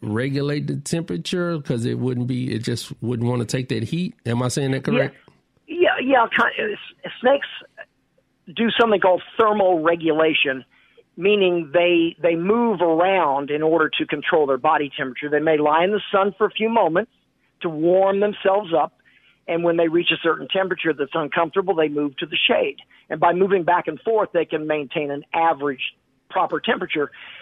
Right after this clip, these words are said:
Speaker 2: But if they're stuck in a situation where they can't get away from it, then they'll die. And people say, "Snakes love sunshine." Not really. Not really. <laughs> You can take a desert snake and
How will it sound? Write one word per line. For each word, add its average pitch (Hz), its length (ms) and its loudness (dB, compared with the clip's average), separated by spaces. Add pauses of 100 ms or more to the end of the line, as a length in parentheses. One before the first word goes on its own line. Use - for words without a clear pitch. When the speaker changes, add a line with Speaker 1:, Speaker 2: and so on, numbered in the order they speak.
(160)
Speaker 2:
But 160 100 -10
if - 120 -6
they're 226 160 4 (140)
stuck 233 240 2
in 196 100 0
a 175 140 0
situation 175 600 0
where 151 100 0
they 151 120 0
can't - 380 -4
get 180 140 2
away 180 400 2
from 147 220 -6
it, 131 100 -10 (720)
then 170 180 0
they'll 151 180 4
die. 190 400 0 (480)
And 151 280 -2
people 175 340 0
say, 147 200 2 (100)
"Snakes 190 240 2
love 185 200 4 (100)
sunshine." 165 640 0
Not 226 260 2
really. 160 460 2 (180)
Not 175 260 0
really. 156 320 4 (240)
<laughs> - 240 -18
You 175 140 -4
can 170 140 -2
take 185 180 2
a 156 80 2
desert 175 440 0 (100)
snake 143 260 0 (600)
and 147 340 -6